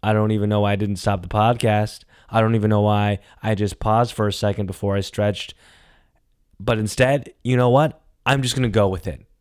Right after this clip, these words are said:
Because that's the beauty of the podcast, okay? There's no room for correction. We're just here on this journey together, holding each other's hands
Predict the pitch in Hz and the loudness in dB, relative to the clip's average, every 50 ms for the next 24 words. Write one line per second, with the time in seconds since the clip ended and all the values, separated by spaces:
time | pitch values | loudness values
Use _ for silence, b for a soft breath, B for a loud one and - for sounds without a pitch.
0 | _ _ _ - - 139 147 156 143 190 180 - - 139 120 131 120 107 107 95 | _ _ _ -6 -4 0 0 4 4 4 2 2 0 2 4 4 4 4 2 0
1 | 82 80 - 92 85 82 - - 82 73 - - - - - - _ _ - 104 | 0 -2 -4 -4 -4 -6 -6 -8 -10 -10 -10 -12 -14 -14 -16 -20 _ _ -6 -4
2 | 104 117 117 113 117 117 - b b b b b b b b b b b b b | -2 0 2 2 0 0 -4 b b b b b b b b b b b b b
3 | _ _ _ - 120 123 147 156 156 143 135 143 147 156 170 165 147 123 120 131 | _ _ _ -8 0 2 2 2 2 2 2 2 4 4 4 4 2 4 4 4
4 | 143 151 143 123 113 113 117 117 110 - _ _ _ _ _ _ _ _ _ _ | 4 4 2 2 0 0 -2 -4 -6 -10 _ _ _ _ _ _ _ _ _ _
5 | _ _ _ _ _ _ _ - - 131 123 120 120 120 117 110 - - 139 127 | _ _ _ _ _ _ _ -8 -2 0 0 2 2 2 0 -2 -4 -4 -2 -2
6 | 113 127 160 - - - - 101 78 65 - - _ _ _ _ _ _ _ _ | 0 0 -2 -2 -4 -6 -6 -8 -8 -12 -16 -20 _ _ _ _ _ _ _ _
7 | _ - 135 151 151 143 156 143 - - - 143 143 151 160 160 - - 127 123 | _ -2 2 2 2 2 0 -2 -2 -4 -6 -4 -4 -2 -2 -4 -4 -4 -4 -4
8 | 120 113 107 104 101 101 120 127 131 139 139 135 131 120 117 127 123 127 135 139 | -2 -4 -4 -4 -6 -2 -2 -2 0 0 -2 -2 -2 -2 -2 -2 -2 -2 -2 -2
9 | 139 135 131 _ _ _ _ _ _ _ _ - 131 139 147 151 160 147 139 123 | -4 -6 -8 _ _ _ _ _ _ _ _ -4 0 2 4 4 2 2 0 -2
10 | - 143 123 120 120 110 - 120 113 110 113 110 110 110 107 - | -2 -2 0 0 0 -2 -2 -2 -2 -2 -2 -2 -2 -4 -6 -8